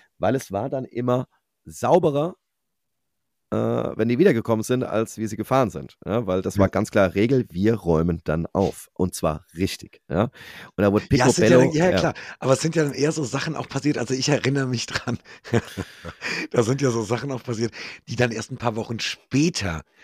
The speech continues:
Speaker 2: den Eltern
Speaker 1: Mhm.
Speaker 2: klar wurden. Also ich
Speaker 1: Mhm.
Speaker 2: weiß, wir hatten mal eine Hausparty,
Speaker 1: <laughs>
Speaker 2: ähm, da damals, und das weiß ich wirklich noch,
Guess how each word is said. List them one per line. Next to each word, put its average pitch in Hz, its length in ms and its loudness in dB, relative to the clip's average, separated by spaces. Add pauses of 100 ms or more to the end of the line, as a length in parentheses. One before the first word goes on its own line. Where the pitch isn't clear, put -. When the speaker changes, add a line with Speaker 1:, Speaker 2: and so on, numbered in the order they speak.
(160)
Speaker 2:
den 98 120 4
Eltern 123 400 6
Speaker 1:
Mhm. 165 60 10
Speaker 2:
klar 76 320 -2
wurden. 71 260 -12 (280)
Also 107 160 4
ich 117 140 8
Speaker 1:
Mhm. 135 60 6
Speaker 2:
weiß, 156 220 2
wir 135 100 2
hatten 135 160 -4
mal 143 80 2
eine 120 160 0
Hausparty, 123 680 0 (200)
Speaker 1:
<laughs> - 200 -18
Speaker 2:
ähm, 117 360 0 (180)
da - 140 -2
damals, 113 560 -4 (200)
und 113 100 -6
das 110 120 -6
weiß 110 180 0
ich 98 220 -8
wirklich 120 440 0
noch, 87 240 -12